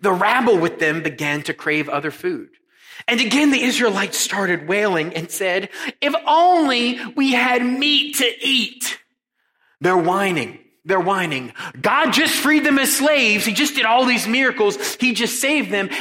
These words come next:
and they had food. It's not that they were starving. They had food, but they wanted something else. They were whining. They sound a little whiny. Maybe some of them were millennials. That's a weird joke 'cause I'm a millennial.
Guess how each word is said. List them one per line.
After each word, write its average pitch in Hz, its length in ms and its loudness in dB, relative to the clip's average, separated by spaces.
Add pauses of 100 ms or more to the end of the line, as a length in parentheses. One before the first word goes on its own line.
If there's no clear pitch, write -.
(100)
and 233 160 0
they 214 80 2
had 277 380 0
food. 302 180 2
It's 233 220 -2
not 466 180 0
that 247 160 -4
they 233 120 0
were 196 360 -2
starving. 185 580 -2
They 214 120 -2
had 269 300 -2
food, 254 340 -4 (180)
but 196 140 -4
they 180 80 0
wanted 170 240 -2
something 165 300 -10
else. 160 180 -2
They 175 160 0
were 160 200 0 (220)
whining. 160 640 -2 (760)
They 156 80 -4
sound 190 280 0
a - 20 2
little 185 240 2
whiny. 175 580 0 (480)
Maybe 170 200 0
some 185 200 0
of 180 60 0
them 175 140 0
were 175 100 2
millennials. 170 800 -2 (1600)
That's 190 200 0
a 202 60 2
weird 190 320 2
joke 202 220 2
'cause 175 160 -2
I'm 196 160 0
a 202 60 2
millennial. 156 580 0